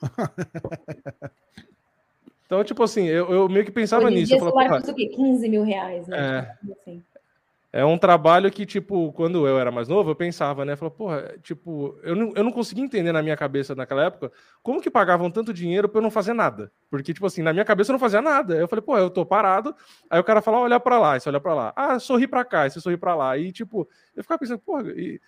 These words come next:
Speaker 2: né, e, e dá dinheiro e tal. E aí depois, quando você fica mais velho, que você entende. Aliás, você vai pensar, né, "Porra, a Gisele Bündchen, olha quanto dinheiro ela ganha, simplesmente pra,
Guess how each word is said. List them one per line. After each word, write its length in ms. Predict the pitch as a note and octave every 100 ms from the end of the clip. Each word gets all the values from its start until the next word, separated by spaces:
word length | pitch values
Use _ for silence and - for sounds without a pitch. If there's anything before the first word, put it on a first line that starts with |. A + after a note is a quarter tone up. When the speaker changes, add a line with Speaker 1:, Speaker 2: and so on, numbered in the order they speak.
| _ _
Speaker 2:
né, 260 | D3 G#3 F#3+
e, 440 | E3+ E3+ E3 D3
e 40 | C#3
dá 200 | F3 G3+
dinheiro 360 | G#3 G3+ G3+
e 40 | D#3+
tal. 280 | D3+ C3 D3+
E 80 | D#3
aí 100 | E3
depois, 400 | F3+ D3+ F3 F#3
quando 340 | C3 A#2 G#2
você 160 | - A2
fica 140 | A2+
mais 200 | A#2+ A2
velho, 140 | A#2
que 60 | B2+
você 80 | E3+
entende. 420 | A3+ G3 E3 A#2+ _ _ _
Aliás, 420 | B2+ C3 D3+ - -
você 160 | -
vai 120 | C#3+
pensar, 380 | C#3 D3 C#3+ C3+
né, 60 | C3
"Porra, 160 | D3+ B2+
a 40 |
Gisele 280 | B2 C#3+ D3+
Bündchen, 440 | C3 D3 C#3+ A#2+
olha 160 | C3+ A#3+
quanto 320 | - A3+ A3+
dinheiro 240 | C3 C3 B2+
ela 100 | A2+
ganha, 320 | A#2 B2+ F#3 _ _ _ _
simplesmente 840 | - - G3 G#3+ F#3 F3 F#3 F#3+ B3 - _ _ _ -
pra, 240 | G#3+